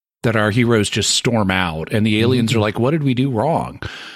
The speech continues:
Speaker 2: Yeah.
Speaker 1: Um, that would be more interesting than this was. Um, not that this was uninteresting. It's just, I think that would be more interesting from a writing perspective.
Speaker 2: Mm.
Speaker 1: But there have been such things. It turns out when Mayweather finally talks to them,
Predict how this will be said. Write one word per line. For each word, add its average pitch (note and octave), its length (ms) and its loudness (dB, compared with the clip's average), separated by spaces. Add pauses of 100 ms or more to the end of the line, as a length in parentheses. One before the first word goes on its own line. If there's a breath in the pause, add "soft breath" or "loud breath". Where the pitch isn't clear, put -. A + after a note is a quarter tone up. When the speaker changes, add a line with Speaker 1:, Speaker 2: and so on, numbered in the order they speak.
(160 loud breath)
Speaker 2:
Yeah. A2+ 460 4
Speaker 1:
Um, G2 300 0
that B2+ 200 2
would A#2 140 -6
be A2 160 2
more A2+ 260 2
interesting A2 480 0
than F#2+ 140 0
this G#2+ 240 0
was. - 400 -6 (160)
Um, F#2+ 680 0
not F3 240 2
that A#2+ 120 -2
this A#2+ 180 -2
was G2 300 -2 (180)
uninteresting. F#2 720 -2
It's E2+ 100 -6
just, - 300 -6
I G2 60 -2
think G2+ 160 0
that F#2+ 100 2
would E2 140 -2
be F#2 100 0
more F#2 320 0
interesting E2 640 -4 (320)
from G2 160 -2
a E2+ 60 0
writing F2+ 320 -2
perspective. D2 580 -4 (420)
Speaker 2:
Mm. A2+ 120 -4
Speaker 1:
But C#3 160 2
there C#3 140 4
have G#3 220 2
been A#2 180 2
such - 260 0
things. G#2 200 0
It A#2+ 120 -2
turns F#3 280 2
out A2+ 360 4
when A2+ 240 4
Mayweather A#2+ 420 4
finally A#2 360 2
talks A#2+ 360 0
to G#2+ 60 -2
them, D#2+ 280 0